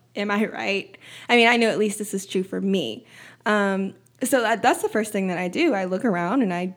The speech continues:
do exactly <laughs> what everybody else is doing. And in this case, we're able to then fit in, and we're able to become essentially invisible.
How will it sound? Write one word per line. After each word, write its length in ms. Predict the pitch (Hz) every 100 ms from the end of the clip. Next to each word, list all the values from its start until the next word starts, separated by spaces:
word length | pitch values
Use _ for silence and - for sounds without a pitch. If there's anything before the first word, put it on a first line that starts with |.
| -
do 440 | 185 175 175 190
exactly 500 | 240 208 175 180 196
<laughs> 80 | 202
what 240 | 196 185 -
everybody 440 | 190 196 180 175
else 200 | 208 -
is 140 | 202
doing. 420 | 226 359 226 113 - - -
And 100 | 269
in 60 | 294
this 160 | 381 -
case, 460 | - 220 269 - - - - _
we're 120 | 254
able 300 | - 294 330
to 120 | 339
then 240 | 302 269 262
fit 320 | - - 220
in, 260 | 180 170 -
and 480 | - - - - -
we're 120 | 214
able 220 | 247 277
to 120 | 262
become 540 | 247 - 220 208 202 - -
essentially 600 | 226 220 - 202 190 -
invisible. 600 | - 233 233 220 185 -